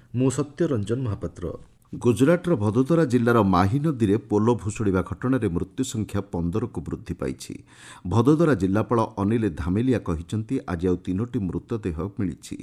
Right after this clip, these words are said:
Speaker 2: ଏବେ ମଧ୍ୟ ଚାରି ଜଣ ନିଖୋଜ ଅଛନ୍ତି। ପୋଲ ଭୁଷୁଡ଼ିବା ସ୍ଥଳଠାରୁ ନଦୀ ମଧ୍ୟରେ ଚାରି କିଲୋମିଟର ପର୍ଯ୍ୟନ୍ତ ଏନ୍ଡିଆର୍ଏଫ୍ ଏବଂ ଏସ୍ଡିଆର୍ଏଫ୍ ପକ୍ଷରୁ ଉଦ୍ଧାର କାର୍ଯ୍ୟ ଜାରି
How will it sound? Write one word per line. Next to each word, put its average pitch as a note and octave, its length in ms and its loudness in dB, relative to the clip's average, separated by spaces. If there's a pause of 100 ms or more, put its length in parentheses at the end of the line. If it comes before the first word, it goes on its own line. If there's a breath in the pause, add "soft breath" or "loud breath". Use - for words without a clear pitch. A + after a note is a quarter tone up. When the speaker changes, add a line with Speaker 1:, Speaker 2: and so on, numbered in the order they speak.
(420 loud breath)
Speaker 2:
ଏବେ A2+ 200 6
ମଧ୍ୟ C3 160 0 (160)
ଚାରି F2+ 200 2
ଜଣ F2+ 120 0 (120)
ନିଖୋଜ - 400 -6
ଅଛନ୍ତି। - 340 -10 (420 soft breath)
ପୋଲ A#2 160 4 (140)
ଭୁଷୁଡ଼ିବା G#2+ 460 0
ସ୍ଥଳଠାରୁ G#2 500 -2 (100)
ନଦୀ D#2+ 200 -4
ମଧ୍ୟରେ G#2+ 340 -2 (100)
ଚାରି F2 240 -2
କିଲୋମିଟର B2+ 400 -2 (100)
ପର୍ଯ୍ୟନ୍ତ F2 360 -4 (260)
ଏନ୍ଡିଆର୍ଏଫ୍ A2+ 520 -2
ଏବଂ E2+ 160 -4 (180)
ଏସ୍ଡିଆର୍ଏଫ୍ A#2 440 -4
ପକ୍ଷରୁ - 300 -10 (420 loud breath)
ଉଦ୍ଧାର F#2+ 260 -2 (120)
କାର୍ଯ୍ୟ F#2 340 -2
ଜାରି E2 160 -2